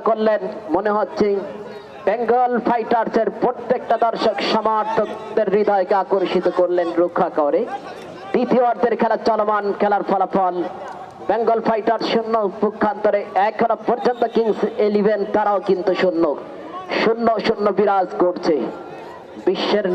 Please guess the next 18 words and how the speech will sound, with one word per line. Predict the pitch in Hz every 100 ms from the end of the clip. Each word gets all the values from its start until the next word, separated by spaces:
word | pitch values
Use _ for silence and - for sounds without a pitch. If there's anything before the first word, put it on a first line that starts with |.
| 202
নাম | 220 220 190
বরণ | 226 220 214 165
জনপ্রিয় | 220 220 214 214 214 214
খেলা। | 202 196 185 - - - - -
উনিশশো | 151 185 185 214 196
ত্রিশ | 220 277 196
সালের | 262 247 233 -
বিশ্বকাপের | 262 214 294 220 240 247 226 214 -
পর | 233 233 226
থেকেই | 214 220 196 160 - - - - -
ওই | 135 175
আর্জেন্টিনাকে | 180 - 214 196 214 214 220 208
উরুগুয়ে | 214 214 220 208
যখনই | 233 226 240 226 220
পরাজিত | 233 226 226 226 226
করে | 220 220
উনিশশো | 220 220 202 214
ত্রিশ | 214 220